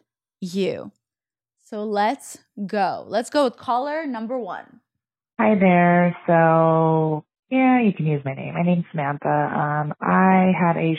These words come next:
Speaker 2: sugar daddy for about a year and a half. Um, I met him in Tahoe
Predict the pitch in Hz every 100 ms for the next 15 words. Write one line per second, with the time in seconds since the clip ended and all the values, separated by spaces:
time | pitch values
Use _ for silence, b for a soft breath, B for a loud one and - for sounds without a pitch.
0 | - 160 165 156 160 151 156 151 156 -
1 | B B B B B _ - - 202 202
2 | 208 202 202 196 190 185 185 - 165 147
3 | 160 175 - B B - 160 156 156 151
4 | 151 147 143 - 156 147 147 147 - 160
5 | 147 143 143 143 - - 143 143 - 165
6 | 165 165